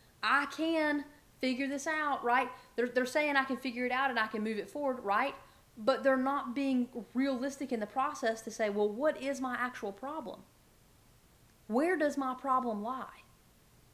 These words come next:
Let me face it head on." Because yes,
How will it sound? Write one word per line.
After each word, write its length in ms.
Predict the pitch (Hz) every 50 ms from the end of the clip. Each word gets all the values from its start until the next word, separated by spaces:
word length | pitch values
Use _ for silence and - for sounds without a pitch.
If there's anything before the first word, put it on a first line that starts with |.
| _ _ _ _ - - _ -
Let 260 | - 214 254 277 277 285
me 120 | 330 311
face 400 | - - - - 254 277 254 -
it 120 | 196 -
head 220 | 208 - 226 214 208
on." 240 | 214 233 214 - - - - - - - _ _ _ _ - _ - - _ _ -
Because 300 | 214 - 285 262 202 202
yes, 480 | 285 330 285 180 156 - - - -